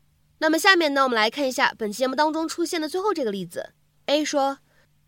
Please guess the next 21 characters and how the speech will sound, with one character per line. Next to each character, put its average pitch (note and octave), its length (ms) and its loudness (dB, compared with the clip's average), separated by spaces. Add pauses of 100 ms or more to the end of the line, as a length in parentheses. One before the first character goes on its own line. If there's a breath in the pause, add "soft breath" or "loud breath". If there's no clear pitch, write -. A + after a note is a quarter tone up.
"Kids G4+ 380 -2
have C#4+ 140 4
been C4+ 160 -6
spreading E4 500 2
a G#3+ 100 -4
lot A3 200 2
of A3 100 -2
gossip G3+ 500 -2
about F#3 220 -2
Kelly B3 420 -4
at F#3 140 -6
school." G#3 440 -6 (800 soft breath)
B D#4 120 -2
回 B3+ 200 0
复 C4+ 160 -4
说， D4 260 -2 (560)
"That D#4 280 6
really E4+ 280 2
burns A3+ 260 2
me F#3+ 160 0
up. - 200 -2